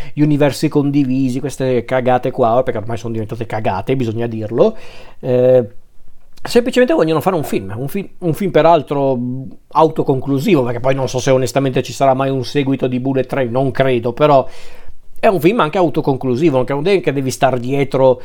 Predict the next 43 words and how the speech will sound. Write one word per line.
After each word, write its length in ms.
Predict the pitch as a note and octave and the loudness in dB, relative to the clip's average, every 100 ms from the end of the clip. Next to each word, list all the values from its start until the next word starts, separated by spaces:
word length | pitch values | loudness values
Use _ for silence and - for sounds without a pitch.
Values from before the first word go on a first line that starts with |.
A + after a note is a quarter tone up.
| - - | -18 -12
ad 120 | B2+ | -2
altri 320 | D#3 F3 D#3 C#3+ | 2 2 0 -4
cinquanta 480 | D3+ C#3 C#3+ C#3 | -2 -2 -2 0
film 340 | C3 D3 C#3+ C#3 | -2 -2 0 0
per 140 | C#3 | 0
apprezzarlo, 640 | B2+ C3+ C3 - D#3+ A#2 C3+ | -2 -2 -4 -2 -2 -2 -4
no, 180 | D#4+ - | -6 -8
è 100 | - | -8
un 120 | C#4 | -8
film 300 | - A#3 D#4+ | -4 -4 -4
che 100 | A#3+ | -6
si 160 | - | -4
regge 280 | D#3+ D3+ C3 | -2 0 0
perfettamente 560 | C3+ B2 D3+ D3+ D#3 G#3 | -4 -4 -4 -4 -4 -6
in 120 | G#3+ | -8
piedi, 320 | A3 B3+ D#3+ | 0 2 2
non 140 | C3+ D3 | 2 2
è 60 | |
un 160 | D3 C3 | 2 0
film 340 | - C#3+ C3+ | -2 0 0
cervellotico 960 | B2 C3 B2 B2 C3 D3 B2+ A#2 B2+ B2 - - - - | 0 0 2 2 4 2 2 -2 -2 -2 -4 -16 -18 -16
fino 240 | - D3 D3 | -4 -2 0
a 20 | |
quel 160 | C#3+ C3 | 0 -2
punto, 400 | - D#3 C3+ B2+ | 2 0 2 0
perché 220 | A#2 A2+ | 0 -2
comunque 320 | B2+ C3 C3+ | -2 0 0
vuole 340 | B2 C3+ C3 | 2 2 2
sì 240 | A#2+ D3+ E3+ | 0 -4 -4
raccontarti 680 | D#3+ C3 D3+ - C#3+ C3+ C#3+ | -2 -2 0 2 4 4 0
una 140 | C3+ | -4
storia 580 | B2+ - C#3+ C3+ C3+ C3 - - | -4 -2 0 2 4 2 -2 -12
fatta 320 | - C3+ - C3 | 0 0 0 -4
di 160 | C3+ | -2
misteri, 640 | C3+ B2 - C3+ B2+ C#3 B2+ | -4 -6 -4 2 4 4 0
di 100 | A#2+ | -4
segreti 720 | - C3+ B2 C3 C#3 C3 C3 | -2 0 2 4 2 0 -2
e 60 | B2+ | -2
di 80 | |
personaggi 480 | A#2 B2+ C3+ C3+ C3 | -2 -4 -2 -2 0
che 80 | B2 | -4
si 160 | - C3+ | -4 -6
incontrano 800 | C3 C#3 B2+ A#2 B2 A#2 A#2 | -2 0 0 0 -2 -2 -4